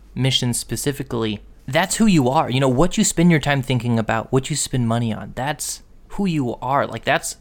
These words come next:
what embodies you as a person, right? Are you dedicating ti-, like, time is valuable. It takes time to pray, but,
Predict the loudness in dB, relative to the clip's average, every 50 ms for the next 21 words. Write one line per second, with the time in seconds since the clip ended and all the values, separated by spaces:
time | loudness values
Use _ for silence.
0 | -18 -20 -16 -12 -4 0 2 2 4 2 2 2 2 2 2 2 2 2 2 2
1 | 2 4 4 2 2 0 0 0 0 0 0 0 -2 -4 -4 -2 -2 0 2 2
2 | 0 0 2 2 0 0 0 -4 -8 -14 -8 -2 0 0 0 0 0 0 -2 0
3 | 0 2 2 0 0 -2 -4 -10 -8 -6 -6 -6 -4 -6 -8 -8 -8 -6 -4 -2
4 | -2 0 0 0 -2 -2 -4 -4 -2 -2 -2 -2 -2 -4 -6 -8 -12 -14 -16 -20
5 | -20 -10 -8 -6 -4 -2 -2 -4 -4 -4 -2 0 0 0 0 -2 -4 -4 -2 -2
6 | -2 -2 -4 -8 -10